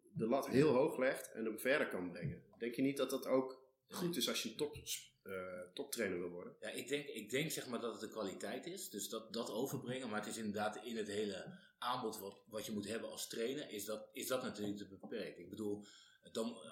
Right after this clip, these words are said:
Speaker 2: als je, als je echt het maximale uit spelers wil halen, is heel goed, moet je mental coach worden. En moet je niet, eh, hoofdtrainer worden van een topclub, want er komt net iets anders bij kijken, denk ik, in aansturing van een complete staf.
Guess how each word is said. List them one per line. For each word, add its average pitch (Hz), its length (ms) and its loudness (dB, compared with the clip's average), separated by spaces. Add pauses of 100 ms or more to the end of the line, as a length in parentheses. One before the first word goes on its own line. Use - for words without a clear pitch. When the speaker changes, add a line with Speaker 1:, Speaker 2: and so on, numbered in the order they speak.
(100)
Speaker 2:
als - 120 -2
je, - 80 -2
als 127 160 -2
je 135 180 0
echt 147 300 -2
het 123 180 -8
maximale 123 480 0
uit 101 120 0
spelers 135 300 0
wil 135 100 0
halen, 117 340 0
is 104 80 -4
heel 143 120 2
goed, 147 220 -2
moet 123 140 -2
je 120 80 0
mental 113 320 2
coach 92 340 0
worden. 82 220 -8
En 101 140 -6
moet 101 120 0
je 110 80 -2
niet, 110 220 -4
eh, 101 240 -4 (280)
hoofdtrainer 107 560 0
worden 101 180 0
van 104 140 -4
een 98 120 -6
topclub, 131 540 -6 (160)
want 101 140 -6
er 104 60 -6
komt 110 200 -2
net 110 160 -4
iets 104 160 -4
anders 95 280 -6
bij 92 260 -4
kijken, 92 360 -4
denk 87 160 -10
ik, 87 160 -12
in 92 240 -10
aansturing 104 520 -4
van 98 160 -4
een 95 120 -8
complete 95 420 -4
staf. 90 400 -4